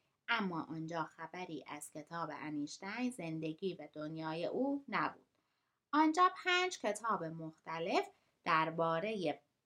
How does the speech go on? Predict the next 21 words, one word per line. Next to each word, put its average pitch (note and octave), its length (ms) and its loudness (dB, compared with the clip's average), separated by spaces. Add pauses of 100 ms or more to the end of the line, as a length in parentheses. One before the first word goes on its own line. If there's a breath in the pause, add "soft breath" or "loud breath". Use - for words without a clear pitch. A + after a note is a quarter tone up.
(180)
ریچارد F3+ 720 -2
فینمن F#3+ 540 0
وجود D#3+ 440 -2
داشت، - 400 -6
اما C4+ 320 4
هیچ C4 400 -4
کتابی F#3+ 540 -2
دربارهٔ F3 840 -4
آلبرت E3+ 540 -2
انیشتین A#3+ 600 -2
نبود. F3 340 0 (580)
زن F4 360 4
گفت: F4+ 280 4
"واقعاً؟ C4+ 720 4
به D4 80 2
خشکی D4+ 440 0
شانس. - 520 0
باشه، D4 460 4 (400 soft breath)
فکر E4+ 160 2
کنم F4 300 4
باید A#3+ 260 6